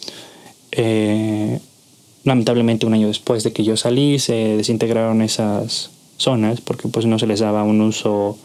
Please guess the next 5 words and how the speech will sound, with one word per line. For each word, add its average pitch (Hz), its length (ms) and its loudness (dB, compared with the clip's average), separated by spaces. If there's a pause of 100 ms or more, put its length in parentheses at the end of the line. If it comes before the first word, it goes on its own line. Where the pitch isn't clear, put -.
(760)
un 143 140 4
uso 143 200 2
correcto. 101 560 0 (840)
<laughs> 113 120 2 (880)
Y 113 680 2